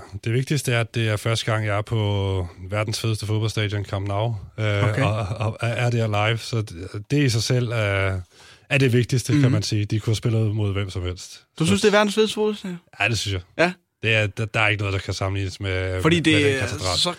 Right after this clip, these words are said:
Speaker 2: kæmpestort, og
Speaker 1: Jamen, det, det er jo, det er jo Europas største,
Speaker 2: Ja.
Speaker 1: øh, fodboldstadion.
Speaker 2: Ja.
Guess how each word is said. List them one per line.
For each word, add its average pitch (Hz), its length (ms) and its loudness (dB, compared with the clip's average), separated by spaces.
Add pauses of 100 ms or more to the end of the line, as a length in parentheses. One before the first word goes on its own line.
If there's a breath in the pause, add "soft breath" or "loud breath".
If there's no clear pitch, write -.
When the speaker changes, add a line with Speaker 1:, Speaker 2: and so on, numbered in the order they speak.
Speaker 2:
kæmpestort, 202 560 0
og 131 200 0
Speaker 1:
Jamen, 123 240 0
det, 127 240 0
det 104 80 -2
er 92 40 -2
jo, 92 180 -4 (160)
det 107 60 -4
er 104 60 0
jo 98 160 -2
Europas 117 380 -2
største, 107 420 -4 (180)
Speaker 2:
Ja. 120 380 0
Speaker 1:
øh, 113 80 0
fodboldstadion. 117 720 -2
Speaker 2:
Ja. 180 240 0